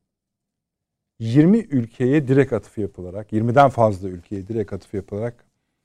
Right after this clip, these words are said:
böyle bir ülkede yaşıyoruz. Doğal olarak bunların yekününe bir bakmamızda,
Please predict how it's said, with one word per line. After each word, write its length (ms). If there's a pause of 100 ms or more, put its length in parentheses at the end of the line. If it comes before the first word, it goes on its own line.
(600)
böyle 320
bir 80
ülkede 360
yaşıyoruz. 760 (240)
Doğal 140
olarak 400
bunların 300
yekününe 640
bir 160
bakmamızda, 800